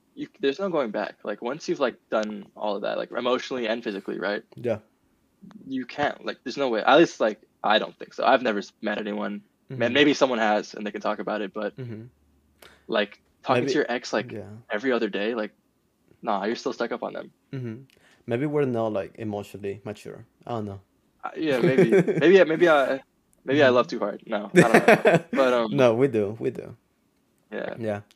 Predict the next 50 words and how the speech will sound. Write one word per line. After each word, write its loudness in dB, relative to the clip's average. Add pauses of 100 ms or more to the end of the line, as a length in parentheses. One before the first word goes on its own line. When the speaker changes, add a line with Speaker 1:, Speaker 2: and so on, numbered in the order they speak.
(240)
Speaker 1:
Like, 0 (120)
yeah, 2
like, 0
I've, 6 (320)
I've 2
been, 0
sh-, -14
like, -2 (240)
<laughs> -12
I've, 10
like, 4 (340)
have 0
been -2
friends -4
with -6
my -4
exes -6
in -12
the -8
past, -4
Speaker 2:
Mm-hmm. -6 (180)
Speaker 1:
in 2
the -2
sense 0
of, 2
like, 0 (400)
"Oh, 6
I 10
hope 4
we 0
get 6
back 6
together." 0 (120)
<laughs> -16
Like, 8
Speaker 2:
<laughs> 4
Speaker 1:
like, 2 (280)
like, 6
I'm 6
not 8
Speaker 2:
Uh-huh. 6
Speaker 1:
actually 2
trying -8
to -10
be -16
fucking -14
friends -8
with -14
you. 0
Like, -4